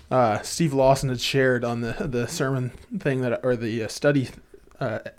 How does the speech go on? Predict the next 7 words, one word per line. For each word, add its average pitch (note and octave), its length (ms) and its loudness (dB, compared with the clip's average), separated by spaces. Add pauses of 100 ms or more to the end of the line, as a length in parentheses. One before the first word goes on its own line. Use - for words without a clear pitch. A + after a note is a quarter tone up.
se-, - 360 -4 (120)
series A#2 460 -6
that A2+ 160 -6
I A#2 80 -2
was A#2 160 -4
watching, A#2+ 460 -4 (960)
um, A2+ 420 0